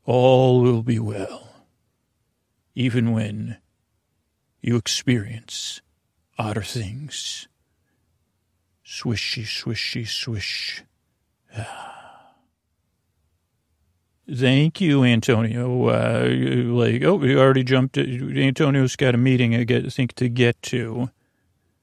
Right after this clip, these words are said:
So where we were, where were we? Well, we last left off with my friends and I. That was one part of the story, is my friends and I, my friends, my best friends, uh,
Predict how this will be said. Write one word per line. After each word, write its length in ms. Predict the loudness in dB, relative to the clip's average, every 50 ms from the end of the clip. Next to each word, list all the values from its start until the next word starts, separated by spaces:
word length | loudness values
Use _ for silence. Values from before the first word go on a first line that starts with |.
| _ _ _ _ _
So 300 | -8 -2 2 2 4 4
where 240 | 4 6 6 6 6
we 160 | 6 6 6
were, 220 | 6 4 4 2 4
where 180 | 6 8 8
were 180 | 8 6 4 2
we? 160 | 0 -2 -4
Well, 300 | -2 0 2 2 2 2
we 160 | 2 0 0
last 460 | 0 0 0 0 0 0 0 -2 -2
left 340 | 2 2 2 2 2 0 2
off 400 | 4 4 6 6 6 4 4 2
with 160 | -2 -2 0
my 140 | 0 0 0
friends 500 | 0 0 0 2 4 4 4 4 4 2
and 100 | 0 -2
I. 540 | -2 -4 -6 -6 -6 -4 -2 -2 0 0 0
That 160 | 2 4 4 4
was 180 | 2 0 0 0
one 200 | 2 2 2 2
part 300 | 4 4 4 4 4 0
of 120 | 0 -2
the 100 | -2 -4
story, 500 | -4 -6 -4 -4 -2 -2 -2 -2 -2 -2
is 140 | -4 -4 -2
my 160 | 0 0 0
friends 400 | 0 2 2 2 2 2 0 0
and 100 | 0 0
I, 360 | 0 0 0 0 0 0 0
my 160 | 0 0 0
friends, 440 | 0 2 2 2 4 2 2 0 -2
my 180 | -2 0 0 0
best 400 | 2 4 2 2 2 2 -4 -12
friends, 840 | -16 -14 -6 -4 0 2 2 4 4 2 2 0 -2 -4 -6 -4 -4
uh, 460 | -2 -2 0 -2 -2 -2 -2 -4 -4